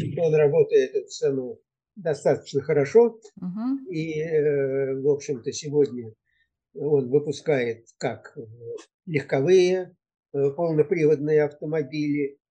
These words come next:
Speaker 1: так и, э, <clears throat> грузовики и, э, ну, как называют,
Speaker 2: Бу-,
Speaker 1: буханки.
Speaker 2: буханки. Вот
Speaker 1: Они,
Speaker 2: х-, хотелось бы
Speaker 1: да.
Speaker 2: про буханку спросить.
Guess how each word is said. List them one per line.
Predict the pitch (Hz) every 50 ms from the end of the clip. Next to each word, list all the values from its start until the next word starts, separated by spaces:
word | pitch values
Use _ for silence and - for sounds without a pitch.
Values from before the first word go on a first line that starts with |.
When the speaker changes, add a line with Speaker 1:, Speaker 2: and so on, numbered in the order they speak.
| _ _ -
Speaker 1:
так | 151 143 131 135 - 147
и, | 123 120 117 113 104 104 _ _ _ _ _ _
э, | - - 123 113 107 107 - - _ -
<clears throat> | - - 214 180 156 156 156 151 143
грузовики | 139 151 147 123 120 139 131 127 120 113 - - 151 165 175 165 160 160 - - 151 135 139 131 120
и, | 117 _ _ _ _ _ _ _ -
э, | 123 110 110 113 117 127
ну, | 135 135
как | - 147 123 - - -
называют, | 165 135 104 147 147 127 120 110 117 147 147 - - 165 165
Speaker 2:
Бу-, | 175 262 247
Speaker 1:
буханки. | 202 214
Speaker 2:
буханки. | 285 - - 285 254 214 180 170 -
Вот | 254 349 - 175
Speaker 1:
Они, |
Speaker 2:
х-, | 208 226 226 202
хотелось | - - 320 - 349 359 294 262
бы | -
Speaker 1:
да. | -
Speaker 2:
про | 285 294 294
буханку | 269 330 269 285 247 208 - - 190
спросить. | - - 220 247 247 - 240 208 175 - -